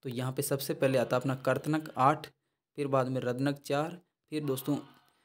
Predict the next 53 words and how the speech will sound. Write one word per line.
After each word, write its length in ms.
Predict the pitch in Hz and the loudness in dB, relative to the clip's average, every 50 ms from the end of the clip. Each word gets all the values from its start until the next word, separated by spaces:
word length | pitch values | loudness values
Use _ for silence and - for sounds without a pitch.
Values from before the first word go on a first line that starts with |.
| _ _ _ _ _ | _ _ _ _ _
अग्रचर्वणक 680 | - 156 160 175 156 - 160 151 143 139 139 143 147 143 | -4 -2 -2 -2 2 6 8 8 10 8 6 4 4 4
यानी 160 | 139 135 135 | 4 4 2
कि 60 | 139 | 2
प्रीमोलर 640 | 135 135 143 143 147 139 135 139 135 131 131 - - | 0 2 2 4 6 6 6 6 4 2 -2 -10 -8
कितने 200 | - 143 143 147 | -8 -2 0 0
होते 160 | 139 131 143 | 0 2 2
हैं? 60 | 139 127 | 0 0
ज़ीरो। 500 | 113 120 127 135 147 160 175 180 180 - _ | 0 0 2 2 2 2 0 -2 -8 -16 _
उसके 240 | - 151 147 - 151 | -12 -12 -6 -4 -2
बाद 180 | 135 139 139 135 | 0 0 0 0
दोस्तों 280 | 139 135 135 - 143 | 0 -4 -2 0 2
लास्ट 220 | 135 123 127 - 151 | 2 2 2 2 0
में 80 | 147 | 2
मोलर 380 | 139 127 120 123 131 139 151 151 | 2 4 4 4 6 6 6 4
है 120 | 147 143 | 4 2
जिसको 340 | 131 127 117 - - 135 127 | 0 -2 -6 -4 -2 -2 -2
अपन 280 | 117 - 139 131 131 135 - - - _ _ _ | 0 0 -2 -2 -2 -4 -8 -18 -20 _ _ _
चर्वणक 480 | - 147 139 139 143 147 151 165 170 - | 2 2 4 4 4 2 0 0 -2 0
के 80 | - | 0
नाम 180 | 139 135 131 127 | 2 2 2 0
से 120 | 131 139 | 0 -2
जानते 260 | 120 123 120 120 123 | -2 -2 -2 0 -2
हैं, 80 | 131 120 | -2 -2
जो 100 | 123 120 | -2 -4
कि 320 | 120 - 123 - - - _ _ _ - | -4 -4 -6 -6 -8 -14 _ _ _ -10
आठ 240 | 135 139 143 147 | -4 -4 -2 -2
होती 200 | 139 127 120 - | -2 -4 -2 -2
है 60 | 120 117 | -2 -2
दोस्तों, 200 | 113 - - 135 | -4 -6 -6 -6
ठीक 180 | - 143 135 | -4 -4 -4
है, 60 | 135 | -4
इनकी 200 | 127 127 135 131 | -2 -2 0 0
संख्या। 400 | 120 - 117 110 - - - 139 - _ _ _ _ _ _ _ _ _ _ _ _ _ _ _ _ _ _ _ _ _ _ _ _ _ _ _ _ _ _ _ _ _ | 0 -2 -2 -4 -6 -8 -12 -14 -16 _ _ _ _ _ _ _ _ _ _ _ _ _ _ _ _ _ _ _ _ _ _ _ _ _ _ _ _ _ _ _ _ _
तो 60 | 139 | -8
यहाँ 240 | 127 120 127 127 135 | -2 0 0 0 2
पे 80 | 139 | 2
अपना 180 | 147 - 143 135 | 2 2 2 2
राइट 200 | 123 123 123 127 | 4 4 2 2
आंसर 200 | 143 147 147 147 | 2 0 0 0
क्या 140 | 143 139 127 | 2 4 4
हो 80 | 123 | 4
जाएगा? 420 | 117 120 120 131 143 165 170 165 - | 4 2 0 0 -2 -4 -4 -10 -10
अगर 200 | - 135 135 135 | -6 -6 -4 -4
चर्वणक 420 | 139 135 139 135 135 131 123 127 131 | 0 2 4 4 4 2 0 -2 -4
की 100 | - 139 | -4 -2
बात 220 | 127 120 117 117 | 0 0 0 0
की 100 | - 131 | -2 -2
जा 100 | 117 113 | 0 0
रही 100 | 110 113 | 0 0
है 40 | 131 | 0
ना 60 | 139 | -2
यहाँ 100 | 127 117 | -2 -2
पे, 220 | - - 110 113 | -4 -6 -10 -10